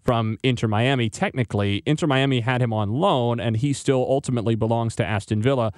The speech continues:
But one of the oddities, i-, if I have this right, of the M L S single entity system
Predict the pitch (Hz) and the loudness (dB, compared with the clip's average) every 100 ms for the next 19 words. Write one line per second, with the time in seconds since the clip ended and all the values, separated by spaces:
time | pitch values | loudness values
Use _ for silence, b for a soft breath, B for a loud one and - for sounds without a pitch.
0 | B - 120 117 135 120 117 123 120 117 | B -4 -2 2 2 2 0 0 0 -2
1 | 107 - 117 117 113 104 123 113 113 113 | -2 -4 -4 -2 0 0 0 0 -2 0
2 | 107 107 104 104 98 113 110 104 107 101 | -2 -2 -2 -2 0 0 0 0 -2 -2
3 | - 131 120 - 110 101 107 101 98 - | -2 0 0 -2 -4 -4 -2 -2 -4 -12
4 | - - 185 - 107 101 | -8 -2 0 0 -2 -2